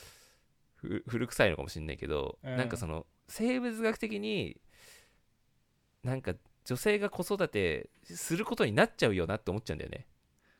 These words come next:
Speaker 2: ああ、
Speaker 1: だし、
Speaker 2: そうだね。
Speaker 1: それこそ、じゃあ、じゃあ戦争に行ったりた-、ね、行くのは男
Speaker 2: うん。
Speaker 1: が行くって、まあそれもそうなるよなって思うのよ。だって女性が行くよりお-、男性が行った方が多分、ね、あの、
Speaker 2: うん。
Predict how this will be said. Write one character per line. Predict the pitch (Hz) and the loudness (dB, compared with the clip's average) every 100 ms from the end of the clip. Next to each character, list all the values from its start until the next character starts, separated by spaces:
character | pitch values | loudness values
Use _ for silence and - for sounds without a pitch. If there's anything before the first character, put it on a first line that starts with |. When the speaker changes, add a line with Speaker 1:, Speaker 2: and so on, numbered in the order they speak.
| _ _ _ | _ _ _
Speaker 2:
あ | 135 127 117 | 0 2 2
あ、 | |
Speaker 1:
だ | 107 | 2
し、 | |
Speaker 2:
そ | 123 | 4
う | |
だ | 175 104 | 4 4
ね。 | |
Speaker 1:
そ | - 135 | 2 2
れ | 135 | 2
こ | |
そ、 | 127 92 - - _ _ _ _ | 2 0 -2 -14 _ _ _ _
じ | - | 10
ゃ | 151 120 85 | 12 12 10
あ、 | - - - | 4 -14 0
じ | 131 | 2
ゃ | |
あ | 123 | 4
戦 | 135 139 | 2 2
争 | 143 131 | 4 4
に | 127 120 - | 2 -2 -4
行 | 117 | -6
っ | - | 0
た | |
り | 120 | 0
た-、 | - - _ _ _ - | 0 -14 _ _ _ -4
ね、 | 110 - - _ _ _ | -2 -2 -8 _ _ _
行 | 110 | -4
く | 117 | 0
の | 90 | 2
は | 87 - | 2 2
男 | 92 98 - 90 90 - _ _ _ _ _ _ _ - | -2 -4 0 2 2 -2 _ _ _ _ _ _ _ -4
Speaker 2:
う | 123 | -2
ん。 | 113 | -2
Speaker 1:
が | 78 | -4
行 | - | -4
く | 92 | -6
っ | |
て、 | - - 80 | -6 -4 2
ま | 139 | 4
あ | 135 | 4
そ | 190 | 6
れ | |
も | 202 | 6
そ | 180 196 | 8 6
う | |
な | 180 151 | 8 6
る | |
よ | 87 | 4
な | 82 | 0
っ | |
て | 85 | -2
思 | 82 | -2
う | |
の | 67 | -4
よ。 | 60 | 0
だ | 113 | -2
っ | |
て | - 85 67 | 0 -2 -2
女 | 110 | -2
性 | 156 151 | 4 6
が | 147 | 6
行 | 147 | 4
く | |
よ | 139 | 0
り | 85 - | -2 -8
お-、 | - _ _ | -12 _ _
男 | 110 113 | -2 0
性 | 120 | 2
が | 113 | 2
行 | |
っ | - | 2
た | |
方 | 101 | 2
が | 82 80 69 | 4 2 2
多 | - | -2
分、 | 82 85 - - _ _ _ _ _ _ _ | -4 -6 -12 -20 _ _ _ _ _ _ _
ね、 | 104 65 - _ _ - | -2 -2 -4 _ _ -4
あ | 90 | 0
の、 | - | 0
Speaker 2:
う | |
ん。 | 120 | -2